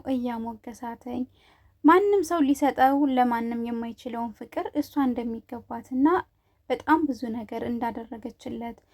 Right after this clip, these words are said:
ከቤቲና ከሶሲ ከሁሉም ነገር እንዳዳነችው እየነገራት ነበር። «ይሁን እንጂ እንደዚህ ስትለኝ ውለታ እንጂ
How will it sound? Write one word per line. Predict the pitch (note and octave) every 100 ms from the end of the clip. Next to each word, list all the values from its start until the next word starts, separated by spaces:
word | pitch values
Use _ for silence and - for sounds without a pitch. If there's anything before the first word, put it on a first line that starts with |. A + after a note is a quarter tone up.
| _ -
ከቤቲና | E4 D#4+ D#4+ D#4 C#4 D4+
ከሶሲ | D#4 B3 A#3+ A3+ - A#3 A#3 _ _ _ _ _
ከሁሉም | E4+ D#4+ E4+ D4 C4
ነገር | B3 A3 A#3+
እንዳዳነችው | B3+ B3 A#3+ A#3 A#3 A#3 - C4
እየነገራት | A#3+ A#3 A3+ A3 A#3 A#3 -
ነበር። | A#3+ A3+ A#3 - _ _ - _ F4
«ይሁን | F#4 D#4+
እንጂ | D4 C4 C#4 C4+
እንደዚህ | C#4 C#4+ C#4+ C4+
ስትለኝ | C4 - A#3+ A#3+ C4+ C#4 - -
ውለታ | B3+ C#4+ C4 A#3+
እንጂ | A#3 A3+